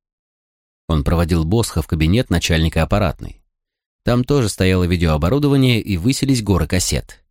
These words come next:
За столиком сидел мужчина в таком же, как у остальных, сером блейзере. «Кэл Смольц», —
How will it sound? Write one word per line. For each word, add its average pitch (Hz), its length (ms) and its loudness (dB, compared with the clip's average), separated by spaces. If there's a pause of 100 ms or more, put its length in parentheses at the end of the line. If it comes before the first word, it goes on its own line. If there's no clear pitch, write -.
(340)
За - 220 -2
столиком 127 480 0
сидел 90 280 0
мужчина 87 420 0
в - 40 -10
таком 143 320 0
же, 131 120 0
как 95 180 -4
у 78 60 0
остальных, 110 480 0
сером 85 340 0
блейзере. 69 520 0 (1200)
«Кэл 233 220 4
Смольц», — - 580 0